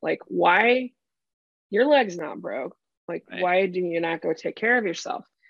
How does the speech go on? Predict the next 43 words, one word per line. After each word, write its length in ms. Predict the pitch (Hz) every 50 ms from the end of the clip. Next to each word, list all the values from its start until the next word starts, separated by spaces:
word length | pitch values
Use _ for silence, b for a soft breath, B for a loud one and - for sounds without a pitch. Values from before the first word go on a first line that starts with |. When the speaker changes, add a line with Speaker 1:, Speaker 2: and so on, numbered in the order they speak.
| b b b b b b b b -
Speaker 1:
Um, 480 | 208 208 202 196 185 180 180 180 185 185 _ _ _ _ _ _ _ _ _ _ _ _ -
but 360 | 196 196 254 247 233 - -
at 120 | - 226 -
the 80 | 214
same 360 | 208 - - 240 226 226 226
time, 280 | 214 - 254 262 277 269
you 100 | 240 202
do, 360 | 180 208 233 226 226 208 190 - _
you 180 | - 185 185 180
need 200 | 190 190 190 185
to 80 | 190 175
take 220 | - - 185 -
the 60 | -
bull 220 | 185 180 175 160 147
by 140 | 151 123 113
the 80 | 151
horns. 580 | 170 180 - 107 101 - 233 233 - - - _ _ _
Speaker 2:
Mm-hmm. 320 | 202 196 180 180 _ - 208 - _ _ _ _ _ _ _ -
Speaker 1:
But 160 | 233 226 220
if 240 | - 233 233 - -
you 160 | 254 233 226
make 360 | 202 208 202 202 214 269 277 -
it 180 | 311 254 -
win-win, 1040 | - 185 190 196 202 190 190 185 170 175 196 240 254 214 185 170 165 160 160 165 - -
then 200 | 175 190 190 190
it's 220 | 196 - - -
more 180 | 208 202 226 247
like 220 | 247 214 165 135
going 260 | 170 185 180 180 180 170
to 60 | 165
the 60 | 165
store 300 | 160 - - 180 185 175
together, 380 | 165 160 - - 160 170 165 - - - - _ _ _ _ _ -
you 120 | - 185
know? 60 | 170 113
Speaker 2:
Right. 240 | 104 95 92 92 _ _ _ _ _ _ _ _ _ _ _ _ _ _
Right. 200 | 98 98 95 92
Speaker 1:
Okay, 320 | 90 - - - 165 170
what, 260 | - - 220 240 226 -
oh, 120 | - 262 269
we 160 | 247 285 320
need 300 | 320 302 247 185 165 165
dinner. 440 | 170 233 269 262 196 101 82 -